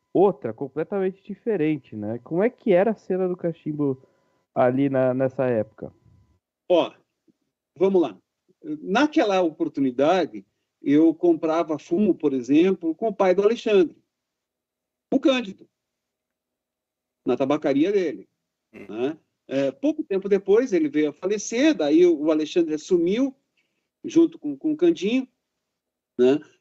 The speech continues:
Speaker 2: Mas, assim, eu sou cliente deles há, há, há pouco tempo, né? É... Naquela época,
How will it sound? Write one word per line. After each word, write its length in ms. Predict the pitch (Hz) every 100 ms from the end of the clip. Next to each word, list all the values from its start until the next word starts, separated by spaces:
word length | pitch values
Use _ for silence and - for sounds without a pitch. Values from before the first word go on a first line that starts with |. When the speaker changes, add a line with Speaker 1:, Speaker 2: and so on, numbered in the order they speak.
| _
Speaker 2:
Mas, 300 | 147 160 160
assim, 320 | 185 - 180
eu 160 | 147 170
sou 140 | 254
cliente 360 | 254 233 226 226
deles 460 | 202 208 262 254
há, 340 | 277 269 240 233
há, 340 | - 196 185
há 40 | 196
pouco 300 | 247 240 330
tempo, 480 | 226 214 190 - - _ _ _ _ _ _ _ -
né? 340 | 113 147 185 170 _ _ _
É... 1000 | 135 131 131 131 131 127 127 131 127 127 - 131 - _ _ _ _ _ _ _ _ _ _ _ _ -
Naquela 520 | 185 208 226 208 196
época, 640 | 175 190 180 165 - 113